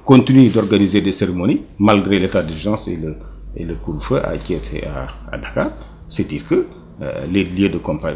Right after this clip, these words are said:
contamination sont, sont, sont, sont multiples. Et je dis aussi que, euh, sur quatre millions d'élèves, si véritablement la situation était grave dans l'école,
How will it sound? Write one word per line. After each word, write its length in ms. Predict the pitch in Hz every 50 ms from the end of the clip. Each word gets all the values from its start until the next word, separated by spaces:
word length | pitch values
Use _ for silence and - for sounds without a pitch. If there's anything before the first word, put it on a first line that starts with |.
| -
contamination 880 | - - 82 76 76 73 71 65 64 - - - - 151 240 294 - 64
sont, 460 | - - - 71 69 64 58 62 -
sont, 280 | - - 69 67 65 62
sont, 200 | - - - -
sont 180 | - - 113
multiples. 380 | 107 104 92 - - - - - - - - - - - - - - - -
Et 240 | 123 139 143 - - - - - -
je 120 | 101 104 135
dis 300 | 147 143 156 151 143 - -
aussi 400 | 131 117 - - - 156 156 156
que, 260 | - 117 101 95 87 - - - - - - - 101 - - -
euh, 320 | 95 90 87 82 80 -
sur 240 | - - 123 104 - -
quatre 180 | 135 120 - 127
millions 260 | 113 110 104 101 90
d'élèves, 340 | 80 98 92 80 71 - - - - - - -
si 220 | - - - 127 113
véritablement 560 | 107 127 131 120 131 117 104 95 101 98 90
la 140 | 90 95 -
situation 440 | - - 107 101 92 - - 90 -
était 160 | 78 - 76
grave 260 | - - 104 92 80 78
dans 100 | 80 80
l'école, 380 | 76 71 - - - - 311